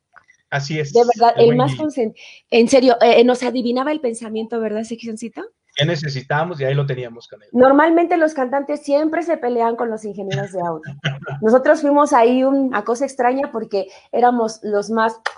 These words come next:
Speaker 2: felices con ese ingeniero
Speaker 1: Así
Speaker 2: tan
Speaker 1: es,
Speaker 2: bonito que
Speaker 1: con Gili.
Speaker 2: teníamos. Y tenemos otra vez a nuestra Lili Pinzón, dice, "Amo la música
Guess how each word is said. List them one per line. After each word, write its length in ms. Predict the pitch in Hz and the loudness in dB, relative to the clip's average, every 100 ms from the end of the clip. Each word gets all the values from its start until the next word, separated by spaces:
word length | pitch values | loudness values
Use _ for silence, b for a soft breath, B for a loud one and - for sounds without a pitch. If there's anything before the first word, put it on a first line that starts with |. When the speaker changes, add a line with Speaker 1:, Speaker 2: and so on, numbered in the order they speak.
| - | -6
Speaker 2:
felices 420 | 214 214 214 226 - | -4 -4 -6 -8 0
con 160 | 208 | 2
ese 160 | 196 214 | 2 0
ingeniero 380 | 220 208 190 196 | -2 -2 0 0
Speaker 1:
Así 80 | |
Speaker 2:
tan 100 | 175 | -2
Speaker 1:
es, 20 | 175 | -4
Speaker 2:
bonito 280 | 180 180 196 | -4 -6 -8
que 40 | |
Speaker 1:
con 80 | 190 | -4
Gili. 100 | 185 180 | -2 -2
Speaker 2:
teníamos. 320 | 165 - - _ B B B - | -4 -12 -20 _ B B B 2
Y 140 | 370 | 4
tenemos 380 | 381 349 320 311 | 6 6 4 4
otra 200 | 311 302 | 6 6
vez 220 | 285 294 - | 6 4 4
a 120 | 254 247 | 0 4
nuestra 360 | 233 196 226 | 4 2 0
Lili 300 | 220 226 247 | 0 0 -2
Pinzón, 580 | 247 208 196 214 254 285 | -2 -4 -2 -2 -2 -2
dice, 400 | 202 214 208 180 B B B | -4 -4 -2 -4 B B B
"Amo 200 | 262 320 | 0 2
la 140 | 311 | 2
música 600 | 277 285 294 262 190 - | 2 0 0 0 0 -2